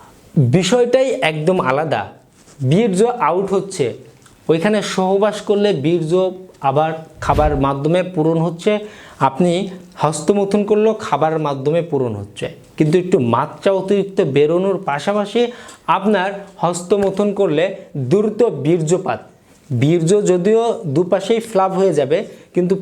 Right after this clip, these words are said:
পরিপূর্ণভাবে বলতে চাই দ্রুত বীর্যপাতের একজন রোগী হয়ে যাবেন যদি আপনি অতিরিক্ত হস্তমৈথুন করেন। তাই আমি আপনাদের বলতে চাই হস্তমৈথুনে বীর্য আউট হয় চিন্তা করে, সহবাসেও বীর্য আউট হয় চিন্তা করে আপনারা এক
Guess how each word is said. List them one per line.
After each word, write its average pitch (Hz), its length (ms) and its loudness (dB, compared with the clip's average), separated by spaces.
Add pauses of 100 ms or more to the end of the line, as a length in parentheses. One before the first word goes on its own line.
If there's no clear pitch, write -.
(160)
পরিপূর্ণভাবে 226 920 2
বলতে 147 320 -2
চাই 202 200 0
দ্রুত 170 380 -2
বীর্যপাতের 165 720 -2
একজন 131 320 -2
রোগী 135 280 0
হয়ে 139 160 2
যাবেন 180 260 0
যদি 156 180 0
আপনি 131 220 -4
অতিরিক্ত 135 440 -2
হস্তমৈথুন 117 640 -4
করেন। 117 280 -2 (420)
তাই 151 120 0
আমি 151 200 0
আপনাদের 139 340 0
বলতে 127 320 -2
চাই 233 240 0 (280)
হস্তমৈথুনে 190 880 0
বীর্য 175 400 0
আউট 170 280 -2
হয় 202 160 0
চিন্তা 196 400 0
করে, 131 280 -2 (240)
সহবাসেও 185 720 2
বীর্য 165 360 0
আউট 151 280 0
হয় 196 140 0
চিন্তা 190 340 -4
করে 135 260 -4 (340)
আপনারা 151 560 0 (300)
এক 160 160 0